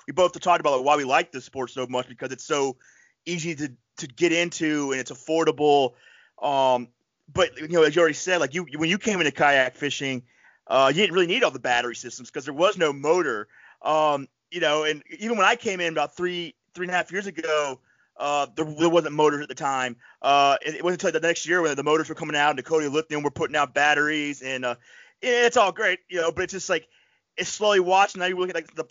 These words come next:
you know, the daily, it's like, you would just see, like, the cool crate with the rods.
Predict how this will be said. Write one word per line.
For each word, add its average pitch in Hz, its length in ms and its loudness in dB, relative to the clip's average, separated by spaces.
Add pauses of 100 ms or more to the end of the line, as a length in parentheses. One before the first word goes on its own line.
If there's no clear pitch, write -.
you 156 120 -4
know, 147 140 -8 (640)
the 165 100 -14
daily, 190 260 -2
it's 156 120 -14
like, 160 120 -14 (960)
you 175 100 -18
would 175 80 -12
just 175 140 -10
see, 202 100 -4
like, 175 120 -2
the 170 60 -6
cool 185 280 2
crate 180 560 0
with 160 60 -4
the 156 80 2
rods. 170 680 4